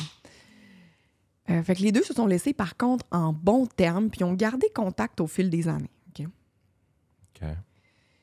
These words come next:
Speaker 1: Le quinze janvier deux mille vingt, Amy est présente au X-Biz Award. Ça, c'est un événement annuel de remise de trophées pour les acteurs triple X.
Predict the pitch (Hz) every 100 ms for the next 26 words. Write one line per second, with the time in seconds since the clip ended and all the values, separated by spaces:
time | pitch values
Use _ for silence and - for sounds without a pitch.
0 | _ _ _ _ _ _ _ _ - -
1 | - _ _ _ _ _ _ _ _ _
2 | _ _ _ _ _ - 220 226 - -
3 | 381 427 320 202 185 175 175 226 208 185
4 | 233 202 170 147 151 - _ _ _ _
5 | _ _ _ _ _ _ _ _ _ _
6 | _ _ _ _ 254 254 427 247 - 180
7 | 170 196 214 - 180 - _ _ _ _
8 | _ - 262 - - 185 180 202 196 -
9 | 180 160 147 - - 156 139 156 - 190
10 | 180 - 170 165 165 170 175 185 226 180
11 | 170 180 165 160 160 185 170 - 160 160
12 | 196 - 156 156 160 - 180 180 - -
13 | 262 - - - - - -